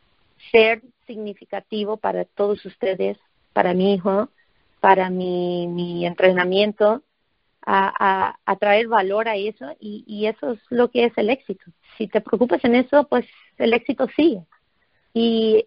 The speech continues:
eso lo he visto yo tantas, tantas veces con tantos líderes, hoy consultores que son de rango platino, platino principal, diamante ejecutivo,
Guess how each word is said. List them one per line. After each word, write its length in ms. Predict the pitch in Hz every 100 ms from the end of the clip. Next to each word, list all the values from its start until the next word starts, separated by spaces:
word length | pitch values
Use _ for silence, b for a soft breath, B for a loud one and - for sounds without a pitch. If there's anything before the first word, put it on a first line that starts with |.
| _
eso 180 | 240 285
lo 160 | 277
he 100 | 262
visto 380 | 262 277 - 285
yo 240 | 233 262 277
tantas, 480 | - 269 254 262
tantas 300 | - 247 262
veces 320 | 220 247 262 -
con 160 | 208
tantos 340 | 202 220 240 247
líderes, 480 | 254 247 240 254 254 _ b b -
hoy 480 | 247 262 269 269 - _ _ -
consultores 560 | 233 220 226 233 247 262
que 120 | 240 214
son 320 | 226 226 226
de 80 | 240
rango 260 | 220 233 240
platino, 540 | 214 185 233 226 240
platino 420 | - 202 220 220
principal, 680 | 214 208 196 190 185 202 208
diamante 360 | 214 190 190 214
ejecutivo, 680 | 190 190 208 214 214 226